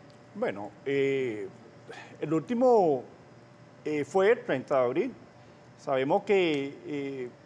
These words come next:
no contó escasamente con pocos oficiales y suboficiales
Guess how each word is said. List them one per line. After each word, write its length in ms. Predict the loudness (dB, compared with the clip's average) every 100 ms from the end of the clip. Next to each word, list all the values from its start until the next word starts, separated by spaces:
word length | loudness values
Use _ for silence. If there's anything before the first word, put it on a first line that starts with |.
| -8
no 180 | -4 0
contó 480 | -2 2 4 2 0 -16 -20 -20 -20 -20 -8
escasamente 800 | -6 0 0 2 2 2 0 -2
con 280 | 0 -2 -2
pocos 640 | 0 4 4 4 -2 -2 -12 -4
oficiales 880 | -4 -4 -4 2 2 2 -4 -12 -20 -20 -10
y 80 | -10
suboficiales 880 | -2 -2 -2 -6 0 2 2 -2 -12